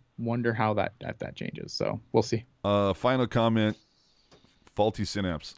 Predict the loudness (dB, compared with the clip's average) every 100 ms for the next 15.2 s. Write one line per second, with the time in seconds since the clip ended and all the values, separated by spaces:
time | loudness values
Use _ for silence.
0 | _ 0 2 0 2 2 2 2 0 0
1 | 0 0 0 0 -2 -2 0 0 -2 -6
2 | -4 -4 -4 -4 -4 -4 -6 -4 -4 -8
3 | _ _ _ _ 6 6 4 -8 -8 2
4 | 6 6 6 6 4 0 -2 -6 _ _
5 | _ -2 4 4 4 2 2 -2 -6 0
6 | 0 2 2 2 2 2 0 -2 -18 -6
7 | -2 0 0 2 0 -4 _ _ -4 -4
8 | -2 -6 -4 -6 -8 -10 -12 -12 -16 _
9 | 0 4 6 6 6 4 0 0 2 0
10 | -2 -2 2 2 2 2 4 4 4 8
11 | 12 12 12 10 8 6 4 4 2 0
12 | -2 -2 -2 0 -2 -4 -2 0 0 -2
13 | 0 2 4 2 0 4 4 4 2 0
14 | 2 2 4 0 2 4 4 2 -2 -2
15 | 0